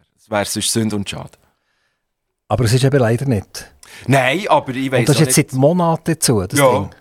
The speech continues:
Speaker 1: Ja, ja, seit Monaten, ja, ja.
Speaker 2: Ja, aber das ist doch eure Aufgabe, jetzt anzurufen
Speaker 1: Mhm.
Speaker 2: und dort den, den Evangelianern, die das Ganze gehört, zu sagen, die hören mal, was ist eigentlich los?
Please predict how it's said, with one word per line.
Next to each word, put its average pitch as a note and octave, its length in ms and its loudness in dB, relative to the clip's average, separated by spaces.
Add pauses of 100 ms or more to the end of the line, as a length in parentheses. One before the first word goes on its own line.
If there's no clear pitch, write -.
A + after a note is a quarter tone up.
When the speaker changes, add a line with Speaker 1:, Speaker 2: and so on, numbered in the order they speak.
(140)
Speaker 1:
Ja, A2+ 180 -2
ja, B2+ 220 0
seit - 200 -16
Monaten, G2 540 -10
ja, F2+ 120 -6
ja. A2 240 -10 (760)
Speaker 2:
Ja, B2+ 100 2
aber A#2+ 100 -8
das - 320 -10
ist - 80 -4
doch - 160 -4
eure D#3 400 2
Aufgabe, C#3 560 -2 (280)
jetzt B2 260 0
anzurufen C#3+ 600 0
Speaker 1:
Mhm. D3+ 200 0 (480)
Speaker 2:
und A#2 220 -2
dort C3+ 280 4
den, A2+ 120 4 (120)
den G#2+ 200 0
Evangelianern, A2 640 2
die A2+ 80 -2
das - 180 -6
Ganze A#2+ 320 0
gehört, - 520 0
zu A#2 260 -16
sagen, A#2+ 340 -2
die A#2+ 120 -4
hören B2 220 0
mal, F#2+ 80 0
was E2 100 -4
ist A#2+ 40 -2
eigentlich D3+ 120 0
los? F#3 400 -2